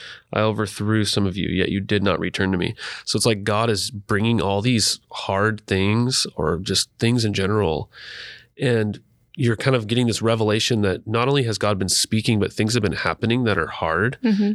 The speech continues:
Speaker 1: And the point of them was that you would return to God.
Speaker 2: Right.
Speaker 1: And so you have just this, I mean, it's just crazy. Verse twelve, "Therefore, thus I will do to you, O Israel, because I will do this to you. Prepare to meet your God."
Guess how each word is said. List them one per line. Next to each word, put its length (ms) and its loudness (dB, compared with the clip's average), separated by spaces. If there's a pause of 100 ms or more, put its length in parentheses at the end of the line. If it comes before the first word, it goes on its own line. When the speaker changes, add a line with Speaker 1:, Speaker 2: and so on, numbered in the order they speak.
Speaker 1:
And 320 2
the 60 -2
point 400 -2
of 100 -2
them 180 0
was 120 0
that 220 0
you 140 0
would 120 0
return 420 0
to 60 -2
God. 420 -2 (260)
Speaker 2:
Right. 400 -4
Speaker 1:
And 400 0 (140)
so 200 0
you 180 2
have 360 -2
just 280 -4
this, 440 0 (640)
I 80 -6
mean, 220 2
it's 240 -2
just 400 -2
crazy. 760 -2
Verse 380 -2 (140)
twelve, 460 -2
"Therefore, 920 -2 (760)
thus 400 0
I 120 2
will 160 2
do 200 2
to 200 -2
you, 180 2
O 80 2
Israel, 540 0 (100)
because 320 0
I 140 2
will 160 2
do 180 0
this 220 0
to 120 -2
you. 180 0
Prepare 560 0
to 180 -2
meet 260 0
your 160 -2
God." 460 -2